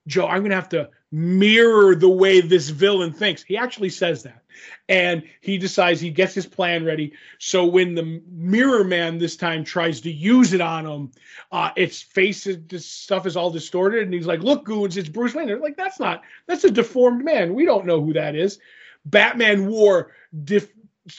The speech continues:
uh, funhouse mirrors under his mask, which d-, used his own game against him. So Mirror Man was beaten by mirrors, Joe. And in the end, he's in jail, and he's gonna be like, "I'm gonna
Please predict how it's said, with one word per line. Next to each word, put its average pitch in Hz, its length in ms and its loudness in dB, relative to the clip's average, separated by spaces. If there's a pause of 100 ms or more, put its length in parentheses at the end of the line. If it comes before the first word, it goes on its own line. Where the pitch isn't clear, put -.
uh, 156 420 -6 (1120)
funhouse 214 680 0
mirrors 202 640 2
under 185 300 0
his 147 140 -6
mask, 160 320 -6 (240)
which 175 260 -4
d-, 175 120 -12 (160)
used 185 300 -2
his 190 240 -6
own 214 320 0
game 190 320 2
against 185 380 -2
him. 160 80 -10
So 175 160 -8
Mirror 220 420 -4
Man 240 400 -6 (240)
was 175 180 0
beaten 175 520 -2
by 147 240 -6
mirrors, 175 960 4
Joe. 143 460 -6 (360)
And 185 160 -2
in 190 120 0
the 185 180 0
end, 180 160 0
he's 160 260 -10 (260)
in 190 240 2
jail, 156 500 -2
and 156 180 -6
he's 151 140 -8
gonna 165 180 -2
be 165 200 -2
like, 156 240 0
"I'm 185 240 0
gonna 226 340 0